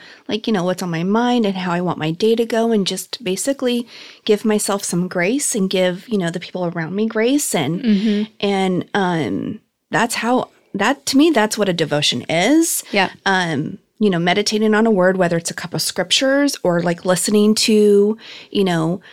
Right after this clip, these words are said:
Speaker 1: listening to somebody preach about, you know, the word and, like, you just are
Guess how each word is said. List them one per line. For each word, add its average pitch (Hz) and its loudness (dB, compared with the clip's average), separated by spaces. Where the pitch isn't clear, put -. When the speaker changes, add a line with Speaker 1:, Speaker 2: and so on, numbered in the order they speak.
Speaker 1:
listening 208 2
to 180 0
somebody 175 0
preach 220 -2
about, 165 0
you 190 0
know, 160 0
the 190 0
word 175 2
and, 165 0
like, 165 -4
you 185 -4
just 180 -2
are 175 -8